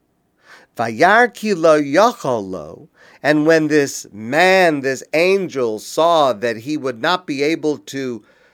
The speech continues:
triumph over Yaakov in his wrestling, vayiga b'kaf yirecho,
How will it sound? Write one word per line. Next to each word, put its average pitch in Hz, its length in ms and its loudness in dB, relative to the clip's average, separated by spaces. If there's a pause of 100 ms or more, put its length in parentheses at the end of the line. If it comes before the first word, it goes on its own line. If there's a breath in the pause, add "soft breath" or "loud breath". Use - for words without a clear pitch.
(300 soft breath)
triumph 185 920 2 (260)
over 151 500 4
Yaakov 123 840 -2
in 143 240 -2
his 120 380 -4
wrestling, 117 840 -2 (1500 soft breath)
vayiga 185 760 0
b'kaf 139 500 -4
yirecho, 107 760 -8